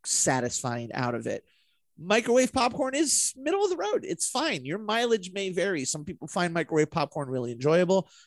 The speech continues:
Some people find it not so much. So it really is more of a perspective thing. It is middle of the road. It is, it is perfectly fine.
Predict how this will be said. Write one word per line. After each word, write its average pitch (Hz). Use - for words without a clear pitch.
Some 143
people 147
find 143
it -
not 143
so 220
much. 233
So 131
it 139
really 170
is 151
more 147
of 135
a 120
perspective 147
thing. 135
It 123
is 120
middle 147
of 131
the 127
road. 117
It 110
is, -
it 147
is -
perfectly 294
fine. -